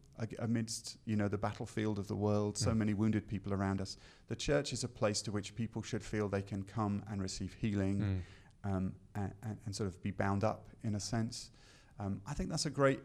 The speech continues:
Speaker 1: Wesleyan image, actually, of
Speaker 2: <laughs>
Speaker 1: the church as well. And it's intriguing to me that Pope Francis just published, um, his latest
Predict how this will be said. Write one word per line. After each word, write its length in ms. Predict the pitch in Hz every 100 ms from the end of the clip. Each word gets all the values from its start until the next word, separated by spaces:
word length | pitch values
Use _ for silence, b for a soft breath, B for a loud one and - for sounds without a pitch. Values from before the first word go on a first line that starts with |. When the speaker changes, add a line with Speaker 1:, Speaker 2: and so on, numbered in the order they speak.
| - - -
Speaker 1:
Wesleyan 520 | 123 170 - 127 98
image, 300 | 90 82 85
actually, 380 | 82 - - 90
of 120 | 104
Speaker 2:
<laughs> 20 | 104
Speaker 1:
the 80 |
church 460 | - 107 90 - -
as 120 | 101
well. 280 | 113 98 90
And 120 | 92
it's 240 | 101 - 117
intriguing 460 | 104 131 120 107
to 120 | -
me 140 | 104 101
that 220 | 98 - b b b b b b b - -
Pope 200 | 123 120
Francis 380 | 127 120 117 -
just 220 | 107 -
published, 380 | 107 95 95 101
um, 260 | 92 95 -
his 180 | 101 98
latest 380 | 98 98 90